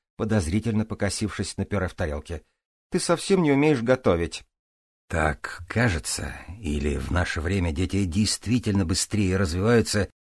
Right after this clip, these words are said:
и становятся жестче и упрямее, чем были в наши дни? Или это он стареет?» Леа всегда умела сохранять контроль над ситуацией.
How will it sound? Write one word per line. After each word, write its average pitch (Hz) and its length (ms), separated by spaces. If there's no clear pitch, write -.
и 107 100
становятся 101 600
жестче 107 440
и 104 180
упрямее, 92 640
чем 71 260
были 80 200
в 78 120
наши 87 320
дни? 90 420
Или 110 220
это 117 340
он 107 140
стареет?» 98 720
Леа 117 280
всегда 87 440
умела 80 320
сохранять 85 540
контроль 85 400
над 80 140
ситуацией. 73 640